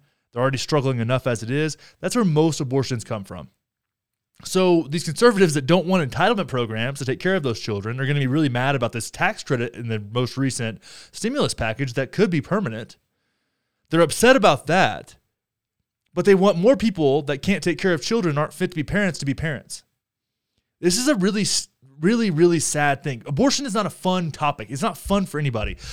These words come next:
The way that conservatives put it is that everybody's, like, having abortion parties, and it's, it's, it's a, it's a festive gathering of people to abort a, a pregnancy. That's not it.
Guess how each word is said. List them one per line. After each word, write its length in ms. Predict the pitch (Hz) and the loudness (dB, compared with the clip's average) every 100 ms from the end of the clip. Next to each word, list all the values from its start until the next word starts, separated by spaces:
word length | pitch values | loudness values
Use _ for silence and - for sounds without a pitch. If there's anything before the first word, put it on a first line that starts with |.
| - | -8
The 80 | 156 | -2
way 120 | 214 | 0
that 140 | 277 214 | 0 -2
conservatives 520 | 196 - 202 160 143 | -2 2 2 0 -2
put 200 | - 214 | 2 2
it 80 | 131 | 2
is 100 | 127 | 0
that 100 | 156 | 0
everybody's, 360 | 180 180 170 | 2 2 0
like, 100 | 156 | 0
having 300 | 143 185 165 | 0 -2 0
abortion 420 | 143 131 220 190 127 | 0 2 2 0 0
parties, 460 | 123 117 135 156 - - - | 0 2 0 -4 -12 -20 -6
and 160 | 165 | -2
it's, 240 | 170 175 175 | 0 0 -2
it's, 200 | 165 - | -4 -4
it's 200 | 165 151 | -4 0
a, 200 | 165 151 160 | 2 2 0
it's 140 | 156 | -2
a 80 | 156 | -4
festive 520 | - 196 185 - 180 | -2 -2 -2 -4 -4
gathering 500 | 165 165 175 160 156 | 0 0 0 -2 0
of 140 | 139 - | -2 0
people 500 | - - 131 123 - - - | 0 2 0 0 -4 -18 -10
to 100 | 196 | 0
abort 380 | 202 143 190 185 | 2 4 4 2
a, 240 | 156 156 156 | 0 -2 -2
a 40 | |
pregnancy. 560 | 208 202 160 - - - _ _ _ _ _ _ _ _ _ _ _ _ _ _ _ | 0 -2 -4 -8 -14 -20 _ _ _ _ _ _ _ _ _ _ _ _ _ _ _
That's 280 | - 214 208 | -2 -2 2
not 200 | 233 214 | 2 4
it. 360 | 226 139 - | 2 0 -6